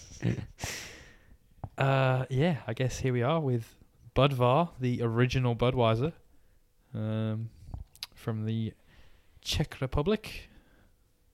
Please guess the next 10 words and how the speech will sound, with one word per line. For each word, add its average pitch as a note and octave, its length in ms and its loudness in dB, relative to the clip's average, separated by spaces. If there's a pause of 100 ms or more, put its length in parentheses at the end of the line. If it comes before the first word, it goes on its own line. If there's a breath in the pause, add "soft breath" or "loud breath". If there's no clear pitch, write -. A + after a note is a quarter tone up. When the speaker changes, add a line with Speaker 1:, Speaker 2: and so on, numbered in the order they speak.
(340)
Speaker 2:
Czechovia, D#3+ 500 -2
what F#3 120 -4
do F#3 60 -8
they F3+ 80 -4
call F3+ 240 -2
it G3 60 -6
in E3 120 -4
Czech, - 300 -8
in D#3+ 140 -4
Czech F#3+ 200 -6